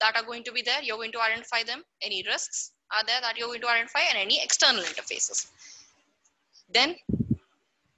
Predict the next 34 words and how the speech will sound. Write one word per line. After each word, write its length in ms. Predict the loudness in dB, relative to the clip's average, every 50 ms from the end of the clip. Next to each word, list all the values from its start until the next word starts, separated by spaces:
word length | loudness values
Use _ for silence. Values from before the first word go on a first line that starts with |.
| _ _ _ _ _ _ _ _ _ _ _ -4
implementation. 760 | -4 -4 0 0 0 2 0 0 0 0 0 2 0 0 -2 -6 _ _ _ _ _ _ _ _ _ _ _ _ _ _ _ _ _ _ _ _ _ _ _ -6
Within 240 | -2 0 0 0 0
implementation, 680 | 0 -2 0 0 0 0 2 0 2 2 0 0 -2
what 120 | -2 -2
you're 100 | -2 -2
going 180 | -2 -2 -4 -2
to 100 | -4 -4
do? 140 | -4 -4 -8 -8 _ _ _ _ -4
You're 200 | -2 0 2 2
going 140 | 2 2 0
to 120 | 0 -2 -2 _ _ _ _ _ _ _
go 120 | -2 -2 -2
for 220 | -2 -2 -4 -4
the 200 | 0 2 2 2 2 0 -8 _ _ _ _ _
coding 300 | 0 0 2 2 0 -2 -2
part, 140 | -4 -4 -4 0 4 6
add 140 | 6 6 6
all 220 | 4 4 4 4 4
the 100 | 2 0
features 420 | 2 2 2 4 4 4 4 4
or 140 | 4 4 4
assemble 400 | 4 2 2 0 2 2 2 4
the 100 | 4 2
different 320 | 2 2 2 2 2 0 -2 _ _ _ 2
components 600 | 4 4 4 2 -2 -4 -4 -6 -8 -8 -8 -2 2 2
or 60 | 2
make 240 | 4 4 4 4 6
a 120 | 4 4 2 -2 _ -2 4
design 360 | 4 6 6 4 2 2 -2 -4
within 240 | -6 -6 -2 4 6
the 80 | 6
implementation 680 | 6 6 4 2 2 2 0 -2 -2 0 0 -2 -4 -4 -6
phase. 340 | -6 -6 -6 -6 -8 -10 _ _ _ _ _ _ _ _ _ _ _ _ _ _ _ _ _ _ _ 2
Then 280 | 4 6 6 4 2 0